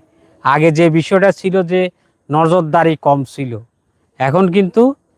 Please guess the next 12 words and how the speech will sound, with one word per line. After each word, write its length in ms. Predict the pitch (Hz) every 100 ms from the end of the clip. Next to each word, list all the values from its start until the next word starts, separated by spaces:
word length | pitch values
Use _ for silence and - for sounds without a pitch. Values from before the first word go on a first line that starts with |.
| _ _ 143
নজরদারিটা 760 | 156 165 175 147 160 165 170 170
বেশি 420 | 143 - 135 123
এই 80 | 123
সরকার 440 | - 131 - 123
আসার 280 | 117 - 117 -
ফলে। 220 | 117 107 - _ _ _ _ _ _ _ _ _ _
তো 100 | 127
দর্শক, 460 | 127 135 - 175 - _ _ _ -
তো 80 | 127
সবাইকে 500 | - 135 151 156 175
অনেক 260 | 165 160 143
ধন্যবাদ। 500 | 151 156 156 165